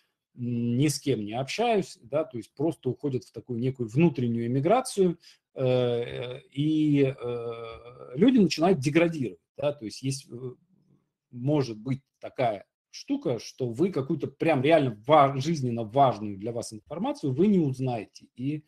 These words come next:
м, у вас из-за этого будут, э, проблемы. И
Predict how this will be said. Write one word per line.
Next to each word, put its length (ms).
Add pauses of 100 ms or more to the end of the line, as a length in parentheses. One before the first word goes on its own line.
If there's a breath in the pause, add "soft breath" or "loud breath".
(560 soft breath)
м, 260
у 100
вас 260
из-за 220
этого 260
будут, 420
э, 380
проблемы. 440 (1120)
И 600